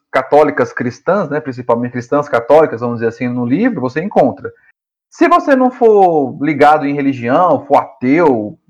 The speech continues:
ou enfim, não tiver nenhum tipo de, de conexão com isso, também você vai ler da mesma forma e vai achar espetacular, porque é uma obra maravilhosa.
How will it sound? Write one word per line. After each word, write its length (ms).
ou 200
enfim, 400
não 180
tiver 180
nenhum 200
tipo 200
de, 100
de 840
conexão 580
com 180
isso, 220
também 240
você 200
vai 120
ler 140
da 60
mesma 240
forma 360
e 40
vai 100
achar 160
espetacular, 560
porque 160
é 20
uma 160
obra 160
maravilhosa. 480